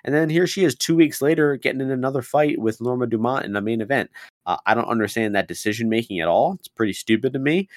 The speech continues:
Um, but like Ozzy has pointed out before, it seems like the U F C has a quota for women's main event. And even though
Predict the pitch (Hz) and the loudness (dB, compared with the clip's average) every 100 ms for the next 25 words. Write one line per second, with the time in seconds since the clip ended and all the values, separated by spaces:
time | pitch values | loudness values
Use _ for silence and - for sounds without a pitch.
0 | - _ - 98 95 98 - 110 127 - | -20 _ -2 0 2 0 4 6 6 0
1 | - - - 107 135 143 156 151 151 151 | -20 -20 -6 0 2 4 4 4 0 0
2 | 147 - 160 160 156 131 - 160 123 101 | 0 0 2 4 2 2 2 4 4 2
3 | - - 170 156 156 143 131 127 139 123 | 0 -2 -2 0 2 0 0 2 4 2
4 | - 135 117 113 117 117 113 - - _ | 0 -2 0 0 0 0 -4 -10 -20 _
5 | - 107 - - 143 120 90 - - 101 | -6 -6 0 6 6 8 4 2 -2 2
6 | 117 120 98 104 107 92 104 87 - 92 | 4 2 2 2 2 2 0 0 -4 -2
7 | 110 131 139 139 143 139 | 0 2 4 6 6 4